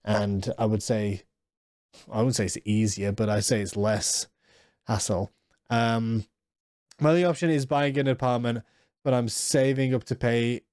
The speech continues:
an advance. Okay, yeah, that'd be, that'd be another good option.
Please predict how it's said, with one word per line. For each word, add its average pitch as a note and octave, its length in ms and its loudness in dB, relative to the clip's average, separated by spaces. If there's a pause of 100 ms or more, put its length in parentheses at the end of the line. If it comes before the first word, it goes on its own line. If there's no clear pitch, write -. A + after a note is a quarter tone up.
an C3 120 2
advance. G#2 800 -2
Okay, C3+ 680 0
yeah, A2+ 360 0 (600)
that'd C3 160 0
be, A#2 220 0
that'd B2+ 300 -2
be A#2 140 0
another G#2+ 280 0
good G#2 160 0
option. G#2 400 -2